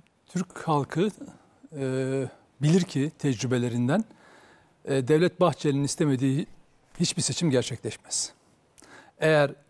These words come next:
Türkiye'de seçim olup olmayacağını görmek isteyenler varsa bence Devlet Bahçeli'yi takip etmeli. Zira daha önceki bütün süreçlerde o belirleyici olmuştur.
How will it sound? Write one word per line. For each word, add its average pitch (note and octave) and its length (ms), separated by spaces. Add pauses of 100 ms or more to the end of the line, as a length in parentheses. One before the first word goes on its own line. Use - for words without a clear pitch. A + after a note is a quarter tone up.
(240)
Türkiye'de D3 440
seçim D3+ 340
olup D3 200
olmayacağını B2+ 680 (1400)
görmek D3 380
isteyenler B2 720 (300)
varsa D#3+ 480 (720)
bence F3 260
Devlet F3 260
Bahçeli'yi C3+ 400
takip B2+ 300
etmeli. G3 440 (440)
Zira D#3+ 520 (300)
daha D#3+ 180
önceki C#3+ 340
bütün G3 220
süreçlerde C#3 720 (440)
o G#3+ 160
belirleyici A#2+ 440
olmuştur. - 500